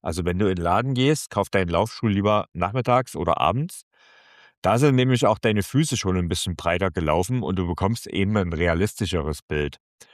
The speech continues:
Und zweitens, zieh wirklich beim Probieren beide Schuhe an und mach dann ein paar Schritte. Am besten läufst du sogar eine kleine Runde, denn unsere Füße sind nicht gleich groß.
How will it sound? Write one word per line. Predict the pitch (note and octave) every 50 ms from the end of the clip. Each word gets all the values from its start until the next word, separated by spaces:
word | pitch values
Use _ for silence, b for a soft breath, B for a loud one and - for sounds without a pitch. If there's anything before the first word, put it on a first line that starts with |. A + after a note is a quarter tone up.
| B B B
Und | - F2+ F2 -
zweitens, | - - - F2+ F2 G#2 B2 - E3 D#3+ E3 - - - - _ _ _ _ _ _ _ _ _ _ _ _ _
zieh | - - G#2 G2+ G2+ F#2
wirklich | F#2 G#2 A#2 D3 D#3 - D#3+ D#3+ D#3+ E3+ E3+ - - - - - _ _ _ _ _ _ _
beim | E2 D#2+ E2
Probieren | D#2+ - F#2+ D2+ - - F#2+ G#2+ C3 C#3+ D3 C#3+ C#3 C3
beide | A#2 - F#2+ G#2 B2 C3+ B2+ B2
Schuhe | A#2 - - G#2 F#2 F2+ F2 F2 - -
an | E2 E2 E2 D#2 D#2 D#2
und | - - F#2+ E2
mach | E2+ G2 C3 C3 -
dann | - - A#2+ B2 B2 A#2
ein | A2 G2+ - _
paar | - G#2 G2+ G2
Schritte. | - - - - A#2+ A#2 - F#2 C#2
Am | C2 D#2+
besten | E2 C3 C#3 - - - A2
läufst | G2+ A2+ D3 F3+ - - -
du | A#2
sogar | F2+ F2 E2 E2 E2+
eine | E2+ E2+ F2 E2
kleine | - F2+ F2 F2+ F2 E2+
Runde, | D2 E2 F2+ F#2+ G2 A#2 D3+ F#3+ - - _ _
denn | G#2+ G#2+ A#2 B2
unsere | A#2+ A2 - A#2 G2+
Füße | - - C#3 F#3+ G#3 - - A2+ B2 F3 G3 - _ _ _ _ _ _ _ _ _
sind | _ - - - A#2+ D3+ F#3+ - _ _ _
nicht | E2+ G2+ B2+ - - - _
gleich | - - C#2 D2 F2+ A2 - -
groß. | - - A2+ G2 F#2 D#2+ - - -